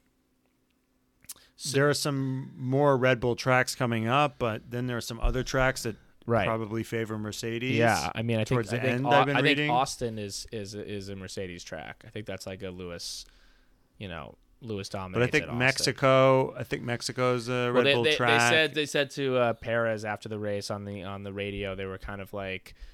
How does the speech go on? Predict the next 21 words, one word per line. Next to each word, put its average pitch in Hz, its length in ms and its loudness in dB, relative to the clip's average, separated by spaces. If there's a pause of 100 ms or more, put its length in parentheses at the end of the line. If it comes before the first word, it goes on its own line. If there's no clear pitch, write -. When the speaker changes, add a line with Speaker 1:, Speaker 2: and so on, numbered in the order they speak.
(180)
Speaker 1:
um, 95 360 -4
you 98 40 -8
know, 95 180 -6
"We're 117 200 -4
gonna 120 160 0
have 120 180 2
you 107 80 -2
standing 107 300 -2
on 98 60 -2
the 92 80 -4
top, - 420 -6 (320)
the 127 100 -8
top 110 300 -4
position 90 540 -12 (440)
in 98 160 -8
Mexico," - 520 -10 (680)
um, 90 460 -12 (760)
which 123 180 -6
would 147 80 2
be 131 160 2
ins-, 123 160 -2